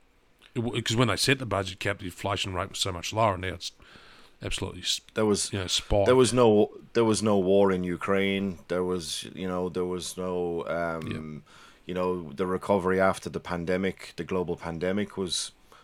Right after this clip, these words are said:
Speaker 2: was, seemed to be okay. Everybody was kinda getting back to normal.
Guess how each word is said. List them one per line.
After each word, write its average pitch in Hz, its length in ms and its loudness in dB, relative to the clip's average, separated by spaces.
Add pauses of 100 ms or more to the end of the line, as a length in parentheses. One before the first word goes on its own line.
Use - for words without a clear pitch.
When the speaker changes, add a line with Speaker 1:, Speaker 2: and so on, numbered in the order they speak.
(140)
Speaker 2:
was, - 300 -6 (200)
seemed 98 280 0
to 80 40 -10
be 90 120 0
okay. 107 360 4
Everybody 90 400 0
was 85 140 -6
kinda 90 260 -4
getting 85 240 -6
back 87 240 -2
to 90 100 -12
normal. 98 680 0